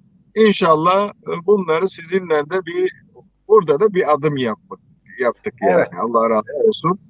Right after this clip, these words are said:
Speaker 2: Evet.
Speaker 1: E, çok, e, teşekkür ederim ve herkese de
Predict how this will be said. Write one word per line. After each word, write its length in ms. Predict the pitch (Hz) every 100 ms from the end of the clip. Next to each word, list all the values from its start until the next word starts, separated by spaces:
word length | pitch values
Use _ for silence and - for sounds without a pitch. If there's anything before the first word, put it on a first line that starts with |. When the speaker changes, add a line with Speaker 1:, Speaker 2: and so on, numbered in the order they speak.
| - 110 - _ -
Speaker 2:
Evet. 420 | 143 156 156 151 -
Speaker 1:
E, 200 | 117 135
çok, 240 | 165 160 - 139
e, 240 | 143 135 131
teşekkür 460 | 139 - 156 190 170
ederim 520 | 139 131 143 190 202 _ 139
ve 120 | 160 175 165 160
herkese 540 | 156 - 135 131 139
de 240 | 160 185